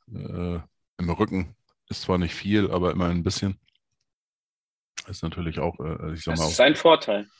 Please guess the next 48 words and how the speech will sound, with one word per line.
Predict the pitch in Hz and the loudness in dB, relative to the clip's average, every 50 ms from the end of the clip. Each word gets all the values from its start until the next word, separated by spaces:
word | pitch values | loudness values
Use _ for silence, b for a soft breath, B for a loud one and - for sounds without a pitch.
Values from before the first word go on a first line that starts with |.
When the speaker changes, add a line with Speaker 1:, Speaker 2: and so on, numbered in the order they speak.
| b b b b _ - | b b b b _ -10
Speaker 1:
äh, | 82 80 82 80 - - _ | -8 -6 -6 -6 -8 -10 _
genau, | - 82 80 80 85 82 78 | -6 -4 -2 0 0 0 0
ist | 73 - | 0 0
ein | 90 87 | -2 -2
bisschen | 85 - 87 85 | -2 0 -2 -2
ein | 80 | -2
Vorteil, | - - 92 90 - 87 82 82 | 0 0 0 2 4 4 2 4
aber | 78 82 78 | 2 2 0
auch | 80 - | 0 0
nicht | 85 85 76 78 | -2 -4 -4 -4
mehr. | 80 82 90 92 92 85 62 | -2 0 0 0 0 0 -2
Und, | 65 82 85 85 82 80 - - | -4 -4 -4 -4 -6 -6 -8 -8
ähm, | - 80 85 85 85 82 82 76 - _ _ _ _ _ - | -8 -8 -6 -6 -6 -6 -8 -10 -14 _ _ _ _ _ -8
ja, | - 76 82 87 | -2 0 0 0
ich | 90 | 0
bin | - 92 | -2 -4
trotzdem | - - 95 - 95 92 90 90 90 | -4 -4 -2 -2 0 0 0 0 0
sehr | 85 95 92 92 | 0 2 2 2
optimistisch, | 95 - - 92 92 104 101 - - 98 87 - - 76 | 2 0 0 0 0 0 0 0 -2 -2 0 -2 -2 0
äh, | 82 90 92 90 82 | 0 2 2 2 2
weil, | 87 87 90 90 90 90 80 71 69 - | 2 2 2 4 2 2 0 -2 -4 -2
weil | 87 90 90 | -2 -2 0
ich | 87 | 0
eben | 92 90 92 | 0 2 2
auch | 87 82 | 0 2
sehe, | - 90 90 87 90 | 2 2 2 2 2
wie | 92 90 | 0 -4
fokussiert | 82 - - 95 - 87 80 - - 92 87 - | -4 -4 -8 -8 -4 -4 -6 -4 -2 -4 -4 -2
die | 85 | -2
Mannschaft | 85 85 85 - - 92 - - | 0 0 0 0 0 -2 -2 -2
ist. | 85 - - - | -6 -8 -8 -6
Der | 87 - | -6 -4
Trainer | - - 92 92 95 92 92 90 | 0 2 4 6 6 6 6 4
ist | 85 - | 2 0
auch | 78 85 90 | -2 -2 -2
in | 90 | -4
der | 85 85 | -4 -4
Pressekonferenz, | - - 92 - - - - 95 90 - 90 92 90 90 - | -4 -2 -4 -4 -4 -4 -6 -4 -4 -4 -4 -2 -2 -4 -4
fand | - - 87 85 | -4 -4 -4 -4
ich | 85 - - - - | -4 -6 -10 -12 -10
Tim | - 92 85 85 | -8 -4 0 2
Walter | 90 90 87 90 | 2 4 2 2
heute | 87 92 90 90 87 80 - | 2 2 4 4 2 2 0
eigentlich | 58 85 87 87 87 - - _ B B B B B B B B B | -2 -2 -4 -4 -6 -8 -14 _ B B B B B B B B B
auch | B 82 80 - | B -2 -2 -2
gut, | - - 113 104 - - B B B B B B B B B B B B B - | 0 0 0 0 -2 -6 B B B B B B B B B B B B B 0
äh, | 98 98 101 101 98 95 | 2 4 6 6 4 4
wieder. | 101 104 98 98 95 92 | 4 4 6 6 6 6